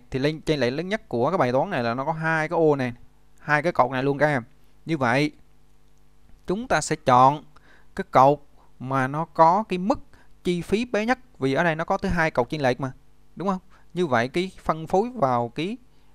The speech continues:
ô mà có chi phí bé nhất trong tất cả các cái cột đó. Như vậy trong cột này nó có chi phí là mười bốn, trong cột này có chi phí là chín ba. Như vậy trong hai cột này nè, cột số hai này chính là cái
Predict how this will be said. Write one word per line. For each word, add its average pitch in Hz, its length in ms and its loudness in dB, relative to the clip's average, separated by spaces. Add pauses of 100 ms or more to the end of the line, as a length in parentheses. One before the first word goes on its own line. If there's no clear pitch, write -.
(140)
ô 175 260 6
mà 135 120 -4
có 165 180 -2
chi 156 200 -2
phí 170 200 -4
bé 180 240 -2
nhất 214 160 -6 (140)
trong 151 160 -2
tất - 300 -4
cả 113 180 -2
các 190 120 0
cái 190 80 -4
cột 123 200 0
đó. 180 240 4 (420)
Như 190 80 -4
vậy 165 120 0
trong 180 140 0
cột 143 200 2
này 143 160 -2
nó 160 80 -6
có 190 120 -4
chi 165 160 -4
phí 185 120 -2
là 190 80 -4
mười 135 220 0
bốn, 175 260 4 (140)
trong 151 140 -2
cột 131 140 0
này 127 160 -4
có 156 100 -4
chi 143 140 -8
phí 165 140 -6
là 147 100 -6
chín 175 220 -6
ba. 151 240 4 (360)
Như 180 140 -4
vậy 123 140 2
trong 165 140 -2
hai 160 180 -2
cột 127 180 2
này 131 180 -2
nè, 123 140 -6 (300)
cột 123 200 2 (140)
số 190 240 -4
hai 165 280 -2
này 135 180 -4
chính 175 180 -8
là 170 60 -10
cái 165 120 -6